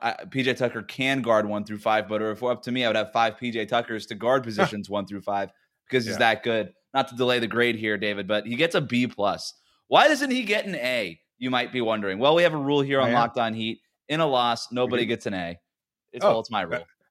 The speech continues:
Speaker 1: rule. <laughs>
Speaker 2: that's, uh, okay. That's a new one. I haven't heard it yet, so that's
Speaker 1: Well,
Speaker 2: good.
Speaker 1: that's 'cause
Speaker 2: Uh,
Speaker 1: you're not
Speaker 2: um,
Speaker 1: listening, 'cause I said that last week, but that's fine.
Speaker 2: Did you?
Speaker 1: <laughs> Yeah.
Speaker 2: All right, all right. Maybe
Speaker 1: But
Speaker 2: you did.
Speaker 1: P J
Speaker 2: I,
Speaker 1: Tucker
Speaker 2: I
Speaker 1: getting
Speaker 2: wasn't
Speaker 1: a B plus,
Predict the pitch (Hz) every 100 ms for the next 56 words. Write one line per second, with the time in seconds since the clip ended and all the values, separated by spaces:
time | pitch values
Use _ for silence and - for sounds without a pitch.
0 | - 131 - 131 135 147 160 143 139 110
1 | 170 226 277 285 165 135 170 185 220 180
2 | 190 131 117 107 - 120 120 147 175 190
3 | 120 - 151 147 131 170 165 165 147 107
4 | 101 120 117 120 143 135 135 139 139 98
5 | 92 - 139 - 196 - 180 240 277 381
6 | 151 - - - - 165 113 92 - 196
7 | 147 127 - 165 208 123 98 196 208 190
8 | 170 165 170 143 139 117 - 151 160 160
9 | 156 123 117 -